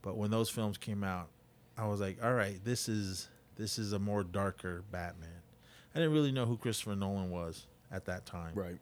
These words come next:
Speaker 1: But I'd seen his, some of his earlier films, which I loved. I mean, Insomnia is probably my favorite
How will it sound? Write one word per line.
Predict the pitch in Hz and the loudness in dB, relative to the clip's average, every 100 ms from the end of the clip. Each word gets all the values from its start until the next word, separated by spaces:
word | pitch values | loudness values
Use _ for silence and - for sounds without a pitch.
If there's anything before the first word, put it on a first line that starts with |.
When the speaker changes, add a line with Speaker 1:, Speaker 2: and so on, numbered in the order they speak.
| - - | -14 -8
Speaker 1:
But | 101 | 0
I'd | 110 113 | 2 2
seen | - 156 156 135 | 0 2 2 2
his, | 113 104 95 - 170 | 2 0 -2 -6 -6
some | - 107 | -2 -2
of | |
his | 98 110 | 0 0
earlier | 156 139 92 | 2 2 -2
films, | - 64 71 - | -4 -12 -14 -10
which | 104 - | -6 -4
I | 98 | -4
loved. | 120 120 90 - - - | -2 -4 -6 -12 -20 -12
I | 92 | -8
mean, | 92 | -4
Insomnia | 95 123 123 107 90 | -2 -2 -2 -2 -4
is | |
probably | - 90 87 | -2 -2 -2
my | 85 | -4
favorite | 92 101 92 82 | -4 -2 -2 -6